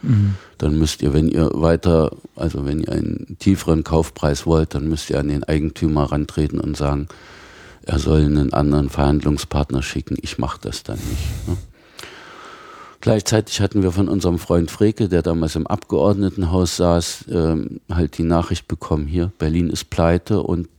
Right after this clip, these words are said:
Speaker 2: der Fördertopf für die Sanierung der Altbauten wird, äh, wird bald abgeschafft, ne?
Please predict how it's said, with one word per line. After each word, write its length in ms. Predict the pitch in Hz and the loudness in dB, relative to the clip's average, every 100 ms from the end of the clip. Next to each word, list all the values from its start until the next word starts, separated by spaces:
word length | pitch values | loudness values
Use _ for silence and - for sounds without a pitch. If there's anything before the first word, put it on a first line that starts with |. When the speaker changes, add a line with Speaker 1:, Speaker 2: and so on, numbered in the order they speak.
| - | -6
Speaker 2:
der 100 | 82 | -4
Fördertopf 800 | - 92 87 82 90 82 - - _ - - - - - | 2 2 2 0 -2 -2 -4 -20 _ -20 -20 -20 -20 -4
für 160 | 95 | 0
die 100 | 90 | 0
Sanierung 540 | 82 82 87 90 82 85 | 4 4 6 4 4 4
der 100 | 87 | 4
Altbauten 640 | 76 78 - 69 73 76 | 2 0 -2 -2 0 -2
wird, 380 | 73 73 - - | -2 -4 -10 -12
äh, 280 | - 73 65 | -6 -6 -4
wird 240 | 73 67 - | -6 -8 -6
bald 500 | 64 65 - - - | -4 -4 -6 -16 -8
abgeschafft, 720 | - - - - - - - | -10 -6 -6 -4 -6 -8 -10
ne? 220 | 65 73 | -6 -6